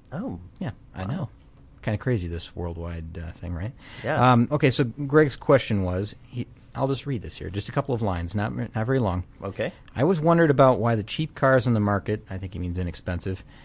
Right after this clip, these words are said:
Speaker 2: uh, "never look like supercars. I can understand why a cheap car cannot perform like a supercar, but why are there no impressive, impressive-looking cheap cars? Is there an extra cost in designing them?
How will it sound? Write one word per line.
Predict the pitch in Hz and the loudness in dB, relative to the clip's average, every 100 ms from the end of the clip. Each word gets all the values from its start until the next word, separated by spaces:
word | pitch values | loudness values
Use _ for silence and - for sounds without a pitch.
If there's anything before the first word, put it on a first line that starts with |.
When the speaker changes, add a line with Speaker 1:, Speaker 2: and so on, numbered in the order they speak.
| - - | -20 -8
Speaker 2:
uh, | 113 110 107 | 0 2 4
"never | 107 135 143 | 6 6 6
look | 135 143 | 4 4
like | 131 110 | 4 2
supercars. | - 170 156 110 95 80 - - - - | 0 -2 -2 -2 -2 -4 -8 -14 -20 -12
I | 98 | -8
can | 101 123 | -2 2
understand | 139 - 147 139 | 2 2 4 4
why | 127 | 4
a | 107 | 2
cheap | - 147 | -2 -2
car | - 131 | 0 0
cannot | 123 123 113 | 2 0 -2
perform | 101 - 147 147 | -6 -2 0 2
like | 104 98 | 0 -2
a | |
supercar, | - 190 156 110 92 90 95 | -2 -2 -2 -2 0 0 -2
but | 80 | -4
why | 104 135 | 0 0
are | 160 | 0
there | 131 | 0
no | 113 117 120 - | 2 2 0 -2
impressive, | 107 - 135 135 135 120 - | -8 0 0 0 -2 -4 -6
impressive-looking | 107 98 151 - 123 120 107 117 101 | -8 -4 -2 -2 0 0 0 0 -2
cheap | - 180 - | -4 -8 -6
cars? | 82 57 50 - - - - - - - | -8 -8 -14 -20 -20 -20 -20 -20 -20 -10
Is | 107 101 | -6 0
there | 120 | 0
an | 113 | 0
extra | 117 - 127 | -4 -6 -8
cost | - 117 113 120 | -2 0 0 0
in | 104 | 0
designing | 101 123 113 87 | 0 2 2 -2
them? | 82 | -6